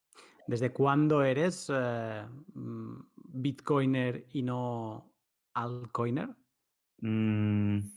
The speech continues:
Speaker 2: desde, podríamos decir, desde cuando empezó dos mil dieciocho.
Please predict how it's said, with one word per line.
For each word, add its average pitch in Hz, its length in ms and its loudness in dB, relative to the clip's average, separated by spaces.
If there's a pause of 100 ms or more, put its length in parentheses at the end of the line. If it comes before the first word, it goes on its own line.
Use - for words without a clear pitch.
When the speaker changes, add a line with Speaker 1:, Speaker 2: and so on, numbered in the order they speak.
(1040)
Speaker 2:
desde, 101 800 2
podríamos 120 340 0
decir, 123 400 -2
desde 113 760 -2 (1500)
cuando 107 180 0
empezó 110 260 0
dos 123 100 2
mil 110 100 2
dieciocho. 104 420 -2